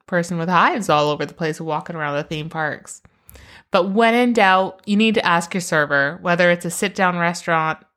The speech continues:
quick service restaurant, cart,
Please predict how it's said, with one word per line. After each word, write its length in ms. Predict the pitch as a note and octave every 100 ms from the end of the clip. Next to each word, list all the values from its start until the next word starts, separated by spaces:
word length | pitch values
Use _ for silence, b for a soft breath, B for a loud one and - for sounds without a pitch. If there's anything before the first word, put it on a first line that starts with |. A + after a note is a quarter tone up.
| _ _ -
quick 220 | G#3+ G#3
service 360 | - D#3+ E3 E3
restaurant, 640 | D#3 - D#3 D3+ D#3 D#3 _ _ _ _ _ _ _ -
cart, 500 | - E3 F3 -